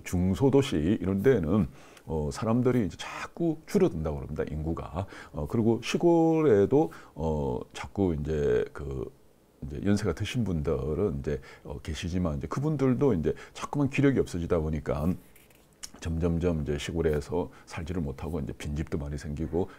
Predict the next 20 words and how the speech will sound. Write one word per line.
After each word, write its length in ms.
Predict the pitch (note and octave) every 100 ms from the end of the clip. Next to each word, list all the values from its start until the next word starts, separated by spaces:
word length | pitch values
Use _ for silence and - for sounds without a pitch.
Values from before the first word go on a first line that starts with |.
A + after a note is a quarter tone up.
| -
빈 120 | D#2+
땅도 240 | - G2+ F#2+
많이 200 | D#2+ D2
생기고 720 | E2+ D#2+ D#2+ - - E2 G2
뭐 240 | D2 C2 -
이런 260 | C3+ D3
현상이 380 | B2+ E2 D2+ F2+
일어나고 380 | E2+ F#2 D#2+ D2+
있답니다. 420 | C#2 C#2 C2+ - - - -
그게, 340 | - F2+ A#2+ - - -
어, 260 | - D2 B1
미국의 500 | G#2 G#2 G2 G2 G2+
이제 140 | D2
디트로이트하고 920 | C2+ - - B2 A#2+ A2 D2+ F2 E2 - - -
조금 300 | - - C3+
흡사한, 720 | - - E3+ D3+ D#2+ G#2 B2
어, 200 | - D2
그런 180 | C#2 E2
면이 260 | D#2+ D2+ D#2
있어가지고, 600 | D2 - D2 D2+ F2+